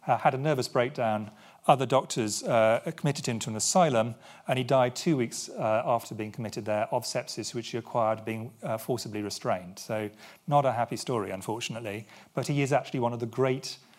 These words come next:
uh, pioneers of, uh, of improving, uh, rates of infection.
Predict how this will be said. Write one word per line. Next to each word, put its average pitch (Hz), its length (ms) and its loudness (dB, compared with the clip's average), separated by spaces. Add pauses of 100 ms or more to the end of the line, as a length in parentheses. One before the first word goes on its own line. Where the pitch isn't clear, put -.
(100)
uh, 110 180 -2
pioneers 117 760 -2
of, 110 300 -2 (100)
uh, 104 280 2 (120)
of 107 300 -8
improving, 107 720 -2
uh, 107 140 2
rates 113 260 -4
of - 60 -10
infection. 98 500 -8